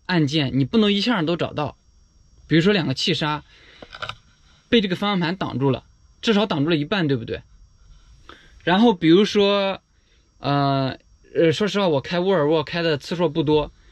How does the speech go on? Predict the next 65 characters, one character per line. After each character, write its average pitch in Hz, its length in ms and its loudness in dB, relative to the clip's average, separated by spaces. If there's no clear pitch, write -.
我 147 100 2
现 254 220 4
在 254 160 2
我 202 120 0
想 208 240 -4
找 147 220 -4
那 170 320 0
个， 135 480 0
呃， 143 340 0
叫 175 140 -2
什 156 100 -2
么 156 240 -2
紧 170 200 4
急 190 140 2
灯， 220 260 0
我 143 120 0
一 170 80 0
下 262 160 0
找 156 140 -2
不 160 80 -2
着。 160 280 -2
其 202 140 2
实 202 60 2
它 202 100 2
在 190 100 -2
哪 165 120 -2
儿 - 160 -10
啊？ - 80 -12
其 175 100 0
实 180 60 4
它 185 80 2
在 170 140 2
这 165 120 0
儿， - 160 -2
按 208 180 10
键 208 160 8
设 208 160 0
计 196 60 4
有 208 40 6
点 196 320 6
小， - 540 -6
而 190 160 2
且 151 380 0
从 185 300 2
我 160 140 4
这 185 120 0
个 170 80 -2
正 214 220 -2
常 135 200 -4
的 147 100 0
一 160 80 -2
个 160 100 0
视 208 220 -4
线 190 200 -2
来 131 100 -2
看 151 200 -6
的 131 60 -4
话， 139 120 -2
完 135 200 -2
全 175 140 -4
是 190 100 -6
被 202 100 -2
挡 139 260 -6
住 143 160 0
的。 135 140 -6